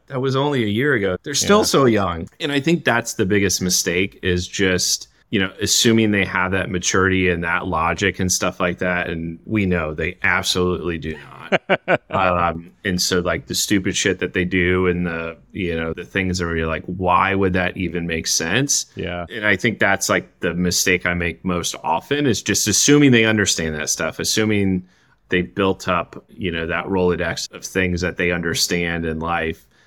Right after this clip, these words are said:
Speaker 1: And that's what's really tough, right? You just, you assume, and then they don't know, and then it, you know, spirals into frustration, and you're like,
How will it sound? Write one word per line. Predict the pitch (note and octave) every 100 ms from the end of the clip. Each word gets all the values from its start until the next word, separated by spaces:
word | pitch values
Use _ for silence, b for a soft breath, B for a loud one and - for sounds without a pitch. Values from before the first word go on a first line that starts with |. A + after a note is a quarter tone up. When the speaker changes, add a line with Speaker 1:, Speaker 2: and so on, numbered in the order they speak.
| b
Speaker 1:
And | C3 B2
that's | C3 C#3
what's | A2 -
really | G#2+ G2 F2
tough, | - F#2 C2+ C2+
right? | D#2 D#2 F2
You | - E2
just, | F2 E2+ - - -
you | F#2+
assume, | E2+ - B2+ B2+ B2 A#2
and | A#2 G2
then | F2+ F2
they | F2
don't | E2+ A2 B2 A#2
know, | A2 A2 G#2+ G#2+
and | F#2+ F2+
then | E2+
it, | E2 E2 -
you | F#2 E2
know, | D#2 D#2 _ -
spirals | - F2 F2 F#2+ F#2 F2 F2+
into | F2 E2+ - E2 E2 E2 E2+ E2+
frustration, | - G2+ F#2+ - F2+ F2+ A2
and | G2 F2+ D#2+
you're | E2
like, | D#2 D2+